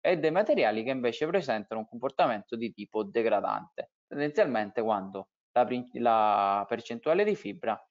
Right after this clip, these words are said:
è inferiore al due per cento. E da cosa deriva questo comportamento includente dei materiali? Dal fatto di permettere al materiale in fase di trazione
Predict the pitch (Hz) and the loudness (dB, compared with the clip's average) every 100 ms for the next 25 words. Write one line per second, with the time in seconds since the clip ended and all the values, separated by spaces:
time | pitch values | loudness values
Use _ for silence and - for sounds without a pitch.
0 | _ - 127 123 123 101 98 104 110 98 | _ -8 -6 -2 0 0 -2 -4 -4 -4
1 | - 107 92 95 - - _ _ _ _ | -2 -2 -2 -4 -10 -12 _ _ _ _
2 | _ _ - 110 156 190 214 190 156 160 | _ _ -6 2 2 4 2 2 4 4
3 | 151 117 113 127 123 - 117 113 - 113 | 4 4 2 0 -4 -4 -4 -4 -6 -4
4 | 117 117 110 - 117 110 120 117 - 110 | -2 -2 -4 -6 -4 -4 -4 -10 -6 -4
5 | 110 107 101 104 101 95 101 101 92 98 | -4 -4 -8 -6 -4 -4 -2 0 0 -2
6 | 101 _ _ _ _ _ 135 175 190 - | -10 _ _ _ _ _ 2 2 2 2
7 | 196 131 - 131 127 127 - 143 147 147 | 2 2 -2 -4 -2 -2 2 2 2 0
8 | - 117 117 123 123 117 151 160 127 110 | 0 0 0 2 2 2 0 2 2 4
9 | 127 151 123 135 - 135 127 123 113 98 | 2 0 0 -6 0 4 4 2 -4 -4
10 | - 107 117 127 117 - - 101 104 156 | -6 -10 -4 0 0 -2 0 0 2 -2
11 | 175 | -4